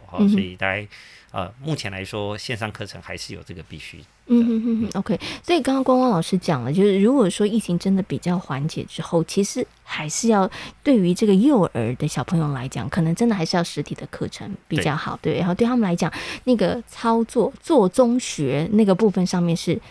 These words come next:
Speaker 2: 是重要的。
Speaker 1: 重要。
Speaker 2: 因为可能透过荧幕，老师这边操作，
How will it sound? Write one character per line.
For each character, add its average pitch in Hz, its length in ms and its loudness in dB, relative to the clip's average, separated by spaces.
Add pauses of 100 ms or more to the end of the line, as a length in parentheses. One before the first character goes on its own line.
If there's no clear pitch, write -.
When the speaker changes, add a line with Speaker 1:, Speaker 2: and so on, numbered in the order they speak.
(100)
Speaker 2:
是 214 160 2
重 170 260 2
要 143 180 -4
的。 117 40 -10
Speaker 1:
重 98 120 -8
要。 - 60 -8 (300)
Speaker 2:
因 311 80 4
为 320 120 4
可 - 200 -4
能 185 160 2
透 294 180 2
过 233 280 4
荧 175 100 0
幕， 202 200 4
老 151 120 0
师 208 180 -2
这 220 120 2
边 214 160 4
操 190 240 0
作， 190 200 0